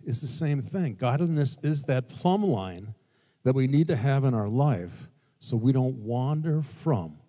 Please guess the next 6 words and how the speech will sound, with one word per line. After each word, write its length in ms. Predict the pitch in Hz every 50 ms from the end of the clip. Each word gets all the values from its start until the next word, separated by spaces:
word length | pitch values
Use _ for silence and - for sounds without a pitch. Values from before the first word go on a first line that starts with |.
| _ _ -
the 80 | - 101
truth. 640 | - - - - 110 - - - - - - - _ _ _ _ _ _ _ _ _ _ _ _ _ -
So 120 | - 139
put 160 | 127 - 220
up 160 | 220 202 -
the, 300 | - 151 120 110 107 101